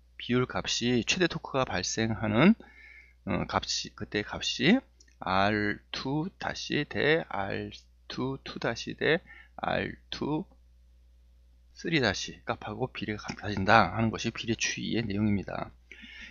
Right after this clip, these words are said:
그래서 비례 추이, 추이에, 에, 대하여서 뭐 관련이 있는 거 없는 거 그런 얘기 많이 나오잖아요. 그때 보면은 이런 S를 포함한 함수로 이렇게 변화가 되느냐를 관심 있게 보시면은 이것이 비례 추이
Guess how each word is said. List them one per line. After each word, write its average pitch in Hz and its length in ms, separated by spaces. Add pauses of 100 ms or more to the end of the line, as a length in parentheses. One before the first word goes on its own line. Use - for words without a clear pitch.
그래서 - 180
비례 160 240
추이, 160 580 (540)
추이에, 147 680
에, 98 460
대하여서 117 400
뭐 123 100
관련이 123 320
있는 123 240
거 143 80
없는 110 280
거 113 100
그런 107 180
얘기 104 140
많이 110 200
나오잖아요. 101 760
그때 - 200
보면은 110 460 (500)
이런 - 200
S를 156 340
포함한 127 420
함수로 127 480
이렇게 - 200
변화가 101 460
되느냐를 95 760 (240)
관심 101 300
있게 107 140
보시면은 98 640
이것이 104 200
비례 92 220
추이 101 420